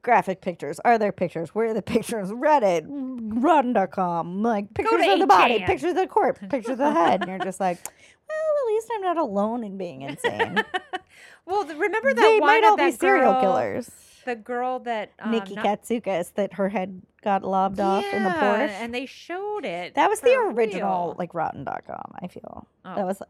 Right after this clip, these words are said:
Speaker 1: or at least that was when I discovered it. It was like the Faces of Death, but for the i-, internet age.
Speaker 2: It's, yeah.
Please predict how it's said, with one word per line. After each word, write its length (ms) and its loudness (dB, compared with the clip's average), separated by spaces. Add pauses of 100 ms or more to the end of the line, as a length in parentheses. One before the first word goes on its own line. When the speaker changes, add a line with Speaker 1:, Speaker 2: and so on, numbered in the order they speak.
Speaker 1:
or 80 0
at 120 -2
least 180 -4
that 80 0
was 160 -4
when 120 -2
I 220 -2
discovered 480 -14 (100)
it. 160 -16 (440)
It 20 -2
was 140 -2
like 100 -2
the 160 -4
Faces 380 -4
of 160 -4
Death, 340 0
but 180 -4
for 120 -6
the 260 -6
i-, 100 -4 (120)
internet 500 -6
age. 400 -12
Speaker 2:
It's, 160 -10 (160)
yeah. 240 -8